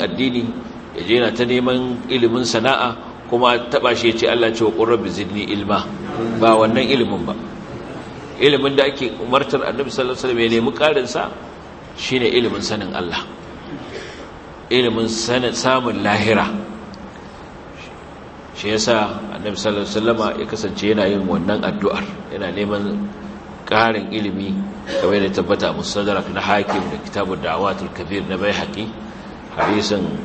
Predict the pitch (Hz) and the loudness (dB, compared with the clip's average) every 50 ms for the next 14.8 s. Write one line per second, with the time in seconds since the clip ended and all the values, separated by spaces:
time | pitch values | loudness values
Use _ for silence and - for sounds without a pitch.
0 | - - - - - - - - 87 98 104 98 95 101 104 101 95 92 92 95 | -8 -8 -10 -10 -10 -10 -8 -4 0 0 2 2 2 2 4 4 4 4 2 2
1 | - 101 95 92 - - 92 80 90 104 104 101 107 104 104 95 90 - - 117 | 0 0 0 0 0 0 0 2 4 4 4 4 2 0 0 -2 -2 2 4 6
2 | 123 117 117 120 120 120 117 113 110 - - - - - - - - - - - | 6 6 6 2 0 -2 -2 -2 -4 -6 -8 -10 -12 -12 -12 -14 -14 -14 -14 -14
3 | - - 95 98 98 107 113 113 98 104 107 101 110 117 120 107 101 104 95 98 | -8 -2 0 2 4 6 6 6 6 4 4 4 4 4 2 2 0 -2 0 0
4 | 98 98 95 90 90 101 101 104 123 123 117 117 120 117 113 113 127 127 131 123 | 2 4 4 4 4 4 2 0 0 0 0 0 0 0 2 2 4 4 6 4
5 | 107 101 92 104 123 135 123 123 127 131 139 135 135 123 117 110 107 98 - 131 | 4 2 4 6 6 6 6 6 4 2 2 2 6 6 8 8 6 6 4 4
6 | 131 - - 117 123 120 117 113 139 143 135 127 123 113 - 110 98 92 - 120 | 4 4 2 2 4 6 8 8 8 6 6 2 0 0 0 -2 -2 2 4 4
7 | 113 98 92 90 87 85 85 85 - - - - - - - - - - - - | 4 4 2 0 -2 -2 -4 -6 -6 -8 -10 -12 -12 -12 -12 -12 -12 -12 -12 -10
8 | - 95 110 107 104 107 110 104 98 101 101 98 98 - - - 71 85 80 - | -4 -2 0 2 2 4 4 4 2 2 2 0 0 -2 -4 -4 -4 -6 -6 -6
9 | - - - - - - - - - - - - - 64 73 85 92 104 107 107 | -6 -8 -12 -12 -12 -12 -12 -10 -10 -10 -10 -10 -8 -8 -6 0 2 4 4 4
10 | 113 113 110 107 - 85 85 110 113 123 127 107 113 123 123 120 107 101 104 104 | 4 4 4 2 2 0 0 2 4 4 4 4 2 0 -2 -2 -2 0 0 2
11 | 95 82 87 87 90 92 90 - - 85 73 - - - - - - - - - | 2 2 2 2 0 -2 -2 -2 -6 -6 -8 -8 -12 -14 -14 -14 -16 -16 -16 -16
12 | - - - - - - 95 98 113 113 107 87 - - - - 135 139 131 - | -16 -16 -16 -12 -6 -2 0 2 4 2 2 2 0 2 2 2 2 0 2 4
13 | 135 135 135 135 135 131 117 110 113 107 123 131 131 127 110 110 90 85 101 - | 4 4 4 4 2 0 0 0 0 0 2 0 0 0 0 0 0 0 2 2
14 | - - - 123 123 117 110 - - 98 - - 101 98 104 | 2 2 2 2 2 2 0 0 0 -2 -2 -2 -2 -2 -2